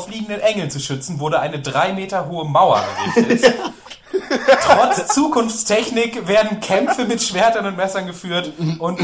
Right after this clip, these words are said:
Speaker 1: zu guter Letzt, oberböser Engel sitzt in schwarzer Burg mit schwarzem Cape auf schwarzem Thron und guckt böse.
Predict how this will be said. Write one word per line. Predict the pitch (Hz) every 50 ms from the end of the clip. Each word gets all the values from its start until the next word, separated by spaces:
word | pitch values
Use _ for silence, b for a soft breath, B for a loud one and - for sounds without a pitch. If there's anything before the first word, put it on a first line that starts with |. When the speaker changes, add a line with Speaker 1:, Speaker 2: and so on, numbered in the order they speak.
| 170
Speaker 1:
zu | 170 165
guter | 151 175 180 170
Letzt, | 170 160 165 165 165 - - b b b b b
oberböser | - 202 220 240 226 214 170 - 185 190 180 170 175 - 151
Engel | 180 185 180 170 165 170 - 139
sitzt | 135 151 170 165 - -
in | 123 139
schwarzer | 135 - 170 175 196 208 - 214 160
Burg | 135 156 156 156 160 - -
mit | 143 131 -
schwarzem | - - 143 156 160 - - -
Cape | - 170 143 127 135 135 -
auf | - 120 120
schwarzem | - - - - 160 190 208 208 - 202 185 -
Thron | - - 220 180 143 127 127 135
und | - 147 151 147 147
guckt | - 135 - - _ 95
böse. | 98 95 98 92 90 92 98 98